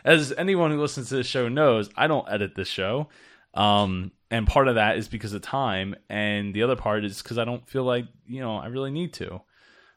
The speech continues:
Um, so I think it's imp-, it's important to, uh, you know,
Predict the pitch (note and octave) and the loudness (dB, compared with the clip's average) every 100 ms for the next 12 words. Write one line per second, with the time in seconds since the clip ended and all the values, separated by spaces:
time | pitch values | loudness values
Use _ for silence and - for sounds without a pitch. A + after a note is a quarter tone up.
0 | _ - G2 G2+ F#2+ E2 F2 - _ _ | _ 0 2 2 0 -4 -8 -10 _ _
1 | _ _ - C#3 C3 F3 E3 - B2 - | _ _ -2 0 2 0 -2 -2 -4 -6
2 | - A2+ G#2 A2+ - C#3 A2+ B2 A2 - | -6 -6 -4 -6 -4 -4 -2 -4 -6 -8
3 | - A2 G2+ G2 F#2+ F#2 F2+ - _ _ | -6 -4 0 0 0 0 -4 -8 _ _
4 | _ _ _ _ _ _ A2+ G#2 F#2+ F2 | _ _ _ _ _ _ -2 0 -2 -4
5 | - | -8